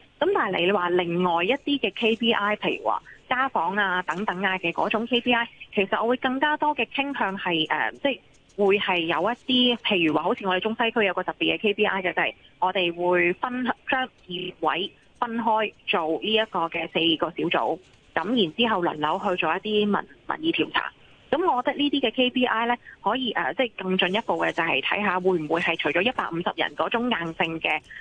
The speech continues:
即係指標之外，咁會唔會就係做好一個示範嘅作用，就係我哋調研嘅效果，或者係，呃，份報告係可以點樣去，呃，使用啦，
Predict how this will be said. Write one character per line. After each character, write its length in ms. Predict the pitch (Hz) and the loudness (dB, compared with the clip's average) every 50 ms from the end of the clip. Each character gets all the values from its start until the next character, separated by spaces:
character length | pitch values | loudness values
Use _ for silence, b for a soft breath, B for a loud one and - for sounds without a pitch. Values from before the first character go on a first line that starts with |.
| B B _ | B B _
即 60 | - 240 | -2 0
係 220 | 208 175 170 - - - | 0 0 -2 -4 -6 -4
指 60 | - 165 170 | 2 2 4
標 160 | 190 226 220 | 4 4 4
之 200 | 226 - 226 214 | 2 2 0 2
外， 200 | 208 170 123 92 - B B B B | 2 2 0 -2 -4 B B B B
咁 160 | - 247 311 | -4 -2 0
會 140 | 339 302 214 | 2 0 0
唔 80 | 175 160 | 0 0
會 140 | 165 175 170 | 0 0 0
就 100 | - 185 | 0 -2
係 100 | 165 165 | -2 0
做 180 | - 180 156 | 0 0 0
好 160 | 165 170 175 | 0 2 2
一 80 | - - | 0 0
個 260 | - - 196 175 170 175 | 0 -2 0 0 0 -2
示 80 | - - 160 160 | -4 -4 -4 -2
範 200 | - 170 127 139 - - - | -2 -2 -4 -4 -8 -6 -4
嘅 100 | 175 175 | -4 0
作 160 | - 196 - - | 0 0 -2 -2
用， 140 | 165 160 160 | -4 -4 -4
就 60 | - 175 | -4 -4
係 200 | 175 - 135 139 B B B B B | -2 -2 -4 -4 B B B B B
我 140 | 165 185 202 | -2 0 0
哋 160 | 196 185 180 | 0 0 0
調 220 | - 190 185 175 | 2 2 2 2
研 160 | 165 160 143 151 160 | 2 0 -2 -4 -6
嘅 340 | 156 - 180 170 165 165 175 | -4 -2 -2 0 0 0 0
效 280 | - - 180 165 170 170 | 0 0 0 0 0 0
果， 340 | - 151 151 156 208 254 254 b b b - - | 0 0 0 2 2 0 -2 b b b -8 -2
或 140 | 190 185 175 139 - - | -2 -2 -2 -4 -8 -4
者 80 | - 202 | -2 -2
係， 480 | 247 269 - - 190 175 170 165 151 - | 0 0 0 0 -2 -2 0 -2 -2 -2
呃， 160 | 170 156 123 160 | -2 -2 -2 -2
份 180 | - 190 175 170 | -2 -2 -2 0
報 180 | - 190 180 185 | 0 2 2 2
告 260 | - 202 185 165 151 B B B B B | 2 2 0 0 -2 B B B B B
係 160 | - 180 170 175 | -4 -4 -4 -2
可 180 | - 165 190 | 0 0 0
以 160 | 262 269 247 208 | 0 0 -2 0
點 160 | - 180 196 | 0 0 2
樣 380 | 233 233 240 240 - 202 185 175 | 2 0 0 0 0 0 2 2
去， 80 | 175 | 2
呃， 220 | 175 170 170 151 156 - | 2 0 -2 -2 -4 -4
使 140 | 156 156 | -4 -2
用 220 | 214 269 247 202 202 | 0 0 0 0 0
啦， 260 | 220 240 254 254 247 | 0 0 0 -2 -4